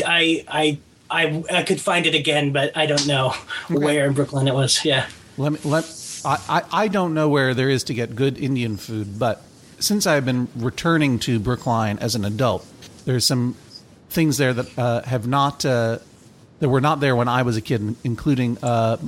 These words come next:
Speaker 2: M-, Michael's on Harvard Street, which makes the best pastrami in the Boston area. And you should go there.
Speaker 1: Oh.
Speaker 2: Do you, do you like pastrami?
Speaker 1: I love pastrami.
Speaker 2: There you go. And you should go to the Coolidge Corner Movie House,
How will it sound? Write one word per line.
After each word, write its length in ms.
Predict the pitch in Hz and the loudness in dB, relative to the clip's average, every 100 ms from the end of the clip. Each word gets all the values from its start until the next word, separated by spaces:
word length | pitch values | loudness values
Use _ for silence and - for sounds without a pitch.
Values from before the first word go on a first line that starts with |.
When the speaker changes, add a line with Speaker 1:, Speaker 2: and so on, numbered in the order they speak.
| - 151 | -10 -6
Speaker 2:
M-, 180 | 135 - - | -6 -6 -6
Michael's 800 | 135 135 170 175 139 117 107 - - - - | 0 2 2 4 4 4 2 -2 -8 -20 -4
on 120 | 135 110 | 0 2
Harvard 420 | 160 160 147 127 | 4 4 2 0
Street, 400 | - 127 113 - - - - - | -2 -2 -2 -4 -12 -20 -16 0
which 300 | 127 - - | 0 0 -4
makes 320 | 170 131 - | -2 -2 0
the 80 | 131 | 0
best 300 | 131 127 - | 2 2 0
pastrami 600 | 131 - 120 107 95 104 - - | -2 0 0 0 -2 -6 -8 -2
in 100 | 104 | 0
the 80 | 92 | 0
Boston 360 | 82 - 76 | 0 -2 -6
area. 300 | 67 - - - - - - | -8 -10 -14 -16 -20 -14 -10
And 120 | 95 | -8
you 80 | 80 | -8
should 160 | 101 | -8
go 140 | 113 73 | -8 -8
there. 200 | 50 - - - - - - - - - - - - - | -10 -12 -16 -20 -20 -20 -20 -20 -20 -18 -18 -14 -10 -2
Speaker 1:
Oh. 340 | 135 143 113 - - - 123 | 0 0 -2 -8 -20 -10 -2
Speaker 2:
Do 80 | |
you, 160 | 123 131 131 | 0 0 0
do 80 | |
you 60 | 127 | 0
like 160 | 131 - | 0 -2
pastrami? 500 | - 135 123 131 151 - - - - | -4 0 0 -2 -4 -12 -20 -20 -4
Speaker 1:
I 120 | 190 160 | 2 4
love 280 | 156 147 | 4 2
pastrami. 560 | - - 147 135 135 - | 2 2 4 4 4 2
Speaker 2:
There 140 | 151 | 0
you 100 | 156 | -2
go. 240 | 156 151 104 - - - - - - - | -2 -2 -4 -10 -20 -20 -20 -20 -10 -2
And 100 | 151 | 0
you 60 | |
should 160 | 135 143 | 2 2
go 100 | 151 | 2
to 60 | 135 | 2
the 80 | |
Coolidge 340 | 123 151 156 - | 2 2 2 2
Corner 220 | 156 156 | 0 2
Movie 260 | 147 117 98 | 0 0 -2
House, 480 | 95 87 - - | -2 -2 -4 -4